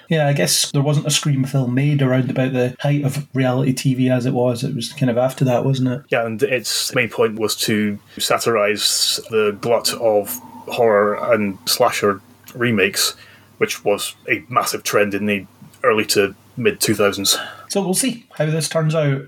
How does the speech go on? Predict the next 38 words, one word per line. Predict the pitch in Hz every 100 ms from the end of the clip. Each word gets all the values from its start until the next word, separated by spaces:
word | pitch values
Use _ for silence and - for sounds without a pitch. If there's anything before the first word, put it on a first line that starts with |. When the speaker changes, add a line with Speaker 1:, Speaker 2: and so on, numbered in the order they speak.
| _
Speaker 1:
I'm | 156 147 147 143 139 139 151
not | 143 135 -
optimistic. | 131 - 131 131 135 143 131 123 - - _ _ - _ -
Based | 147 147 143
on | 139 123 113 - _ -
how | 131 123 - _ _ _ _ _ _ -
dull | 143 131 123
I | 120 117
found | 131 120
Halloween | 110 123 120 120 117
Kills, | 127 120 123 120 - - _
I'm | 131
not | 127
really | 131 117
expecting | 117 127 123 123
much | 117 117
from | 123
this. | 127 -
I | 175
will | 226
see | 226 175 165
it, | 135
though, | 117 117 -
because | 143 139 131 120 117
I | 127
do | 123 135
like | 127 135
the | 131
Halloween | 123 131 127 131
franchise, | 127 127 113 - 120 117
so | 123
I | 117
feel | 131 -
compelled | 123 123 123 123
to | -
just | 117 113
watch | 120 117 -
it. | 113 -